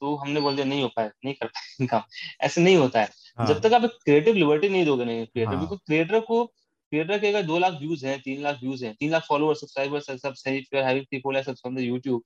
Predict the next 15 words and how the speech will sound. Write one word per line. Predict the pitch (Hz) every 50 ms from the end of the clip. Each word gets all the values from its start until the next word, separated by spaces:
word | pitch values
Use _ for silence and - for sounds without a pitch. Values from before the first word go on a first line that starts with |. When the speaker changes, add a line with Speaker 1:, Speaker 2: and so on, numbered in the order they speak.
| - - - 160 _ -
Speaker 1:
it's | 170 170 180
because | 190 202 220 233 233 240
the | 240 -
kind | 147 170 208 220
of | 233 226 -
content | 170 156 170 170 214 214 208
you | 220 214 - 151
create, | 143 151 175 208 208 220 220
your | 185 151 143
audience | 143 165 190 196 202
is | 220 - - 196
familiar | 196 196 202 208 214 247 247 220
to | 233 220 202
your | 185 170 165 147
content, | 135 127 123 113